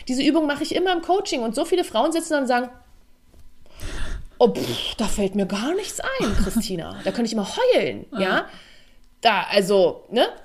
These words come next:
Speaker 1: Was hast du für Stärken? Was zeichnet dich aus? Wenn du das nicht weißt, kannst du es auch nicht rausbringen.
Speaker 2: Mhm. Ja, ja, voll.
Speaker 1: Und wirklich nicht aufgeben, dran glauben und auch, <coughs> wenn mal, und auch bei uns läuft ja nicht immer alles, also bei, also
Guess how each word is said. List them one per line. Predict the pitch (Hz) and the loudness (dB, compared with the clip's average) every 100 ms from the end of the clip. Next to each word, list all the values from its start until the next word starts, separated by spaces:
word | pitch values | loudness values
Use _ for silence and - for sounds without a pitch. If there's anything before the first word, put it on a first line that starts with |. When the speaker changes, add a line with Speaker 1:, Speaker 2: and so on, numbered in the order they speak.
| - | -2
Speaker 1:
Was | 254 339 | -2 0
hast | 370 - | -4 2
du | 370 | 2
für | 381 | 2
Stärken? | 370 - - 480 226 190 | -2 -2 -4 -4 -2 -2
Was | 311 | -2
zeichnet | - 349 349 330 | -2 -2 -2 -4
dich | 311 - | -4 0
aus? | 330 220 190 - - | 2 2 0 -10 -4
Wenn | 233 | -2
du | 240 | 0
das | 330 | 0
nicht | 339 262 | -2 0
weißt, | 277 359 349 | 2 2 0
kannst | 294 285 | -6 -4
du | 247 | -4
es | |
auch | 269 | -2
nicht | 262 | -4
rausbringen. | - 339 - 160 160 196 - | -4 -4 -4 -8 -8 -12 -6
Speaker 2:
Mhm. | 180 170 160 170 - - - - 196 | -4 -4 -6 -8 -10 -20 -20 -10 -4
Ja, | 190 - - - - | -4 -4 -16 -14 -2
ja, | 185 190 - - - - - | -2 -2 -8 -20 -20 -20 -20
voll. | - 214 185 170 175 - | -4 0 0 -2 -6 -4
Speaker 1:
Und | 220 202 | -4 2
wirklich | 392 359 | 2 2
nicht | 302 294 - | -2 -2 0
aufgeben, | 214 - 190 175 - - - - - | 0 -2 -8 -8 -10 -18 -20 -20 0
dran | 226 220 | 2 4
glauben | 208 214 202 185 240 - - - | 4 4 4 0 -4 -10 -20 -6
und | 220 - | -4 2
auch, | 202 285 - - - _ _ | 4 4 2 -14 -20 _ _
<coughs> | 285 - 381 - 190 - - - - - | 2 4 4 4 2 0 -8 -20 -20 -20
wenn | - 220 269 | 2 4 4
mal, | 269 247 | 4 2
und | 220 | 2
auch | 226 - | 0 2
bei | 190 196 | 4 6
uns | 320 294 | 6 4
läuft | 208 196 | 2 2
ja | |
nicht | 175 | -2
immer | - 170 - | -4 -4 -2
alles, | 165 160 - - | -2 -2 -4 -2
also | 180 170 | 0 -2
bei, | 165 151 - | -4 -6 -4
also | 165 151 | -6 -6